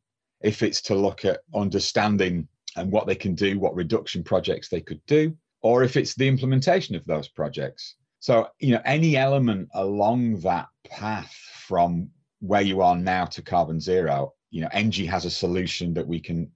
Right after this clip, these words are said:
we can drop in to that. Ideally, you know, you ring us up tomorrow and you say, "Richard, we'd like N G to help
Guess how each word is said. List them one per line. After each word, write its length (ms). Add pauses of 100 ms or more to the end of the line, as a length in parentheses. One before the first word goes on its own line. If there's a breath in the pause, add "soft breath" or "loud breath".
we 120
can 200
drop 400
in 240 (440)
to 120
that. 220 (280)
Ideally, 400
you 120
know, 60
you 160
ring 180
us 100
up 100
tomorrow 380
and 140
you 100
say, 400
"Richard, 360 (140)
we'd 160
like 220
N 160
G 120
to 180
help 340